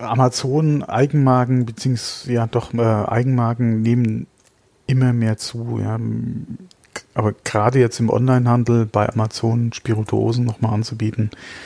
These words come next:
äh, ich bin da bei manchen Sachen, die Amazon da im Angebot hat, sowieso ein bisschen skeptisch, aber jetzt noch Alkohol verkaufen, pff,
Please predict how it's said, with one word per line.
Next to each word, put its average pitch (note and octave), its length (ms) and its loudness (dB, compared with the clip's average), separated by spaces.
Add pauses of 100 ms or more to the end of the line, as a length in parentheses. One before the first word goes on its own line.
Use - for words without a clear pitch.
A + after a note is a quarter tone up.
(360)
äh, G#2+ 240 4
ich - 120 -4
bin A2+ 120 4
da A2 100 6
bei G#2+ 140 2
manchen G#2+ 340 2
Sachen, A2 300 2
die G#2+ 200 2
Amazon G#2+ 520 0
da A2 140 4
im G#2 120 0
Angebot A2 400 -2
hat, G#2+ 140 0
sowieso A2 680 2 (540)
ein A2+ 40 -2
bisschen A2 240 2
skeptisch, - 520 -2
aber G#2 140 0
jetzt G#2 180 0
noch G#2 120 2
Alkohol A2+ 500 4
verkaufen, A2+ 680 0 (880)
pff, - 280 -10